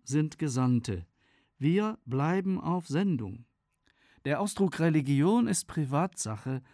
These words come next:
ist von unseren Gegnern erfunden. Es ist natürlich eine sehr persönliche Sache, aber keine, die man im Privaten halten kann. Wie ich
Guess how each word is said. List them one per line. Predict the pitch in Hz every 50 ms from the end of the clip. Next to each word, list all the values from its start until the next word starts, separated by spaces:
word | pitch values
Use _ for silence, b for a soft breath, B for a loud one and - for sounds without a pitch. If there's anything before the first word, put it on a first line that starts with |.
| b b b b b _ _ _ _ _ _ _ _ _ _ _ _ _ _ _ _ _ _ _ _ _ _ _ _
ist | - 143 139 -
von | - 147 139 131
unseren | - 143 151 139 147 143 151 147 147
Gegnern | 135 139 135 113 - - 110 98 92 87 85 - _
erfunden. | - 120 110 - - 101 95 90 87 90 90 82 _ _ _ _ _ _ _ _ _ _ _ _ _ _ _ _ _ _ _ _
Es | - - -
ist | - 135 -
natürlich | - 139 131 - 147 131 120 131
eine | 123 123 131 123
sehr | 113 131 123 113
persönliche | - 135 123 113 113 143 185 254 269 254 143 113 - - 98 98
Sache, | 101 98 87 85 - - 113 - _ b b b b
aber | - 139 147
keine, | 123 - - 170 165 175 170 165 170 165 165 B B B B B
die | 127 135 139 139 143 143 _
man | - 127 131 123 123 127 127 -
im | 131 131 127 117
Privaten | - - 131 120 107 135 175 220 220 - - 165 147 139 123
halten | 127 123 110 104 - - - 104 95
kann. | - - 101 98 95 95 - _ _ _ _ _ _ _ _ _ _ _ _ _ _ _ _ _ _ _ _ _ _ _ _ _ _ _ _ _ _ _ _ _
Wie | - 110 123 156 214 247 240
ich | - - 117 101 - - - -